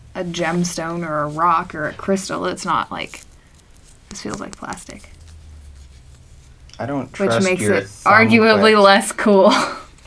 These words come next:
Speaker 2: It's not less cool than
Speaker 1: You
Speaker 2: your
Speaker 1: said it yourself.
Speaker 2: stupid pink
Speaker 1: You're not
Speaker 2: chair.
Speaker 1: good with materials, so.
Speaker 2: Yeah, and neither are you.
Speaker 1: I'm better than you.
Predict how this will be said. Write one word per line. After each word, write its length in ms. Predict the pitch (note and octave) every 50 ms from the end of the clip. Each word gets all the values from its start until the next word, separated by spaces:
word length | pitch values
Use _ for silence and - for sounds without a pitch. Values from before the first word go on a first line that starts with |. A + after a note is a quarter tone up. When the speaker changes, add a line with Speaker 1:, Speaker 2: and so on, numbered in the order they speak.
| - -
Speaker 2:
It's 220 | A#2 A2+ - -
not 400 | B2 B2 B2+ C#3+ D#3 D3 B2 - - - - - - G2+
less 340 | A2 A#2 A#2 A#2+ A#2+ -
cool 440 | - - - - C#3+ C#3 C3 B2 A#2
than 180 | A2 A2 A2 G#3
Speaker 1:
You 60 | G#3+
Speaker 2:
your 60 | C4 D4
Speaker 1:
said 260 | - - E4 D4+ C4+
it 100 | A#3+ G#3
yourself. 380 | G3+ G3 G3 - A#3 G3+ F3+ F3
Speaker 2:
stupid 200 | - - - -
pink 120 | - -
Speaker 1:
You're 140 | G3 G3+ G#3
not 220 | G3+ G3+ G3+ G3
Speaker 2:
chair. 100 | - G3+
Speaker 1:
good 320 | F#3+ G3+ F#3+ F#3 - F#3 F3+
with 360 | F3+ E3+ E3+ E3+ - - -
materials, 720 | F#3 E3+ F3 E3+ - F#3 F3+ D3+ C#3+ - - G3 - - -
so. 360 | - - - - - - - F#3+ - _ _ - - - - - _ _ _ _ - - - _ _ - - - - - -
Speaker 2:
Yeah, 520 | - G2+ A#2+ C#3 D3 C3+ A2+ G2+ D#2 C#2+
and 80 | G2+ G#2
neither 300 | A2 A#2+ B2+ B2+ B2+ C3
are 140 | B2+ B2+ B2+
you. 460 | B2 B2+ C#3+ D#3 D3 A2 F#2 G#2 - - _ _ _ -
Speaker 1:
I'm 200 | G3+ G#3 A3+ G#3+
better 340 | G3 G3 G#3 A3 A#3+ A#3+ A#3
than 140 | A#3+ A#3 A#3
you. 280 | A#3+ C4 B3+ A#3+ B3+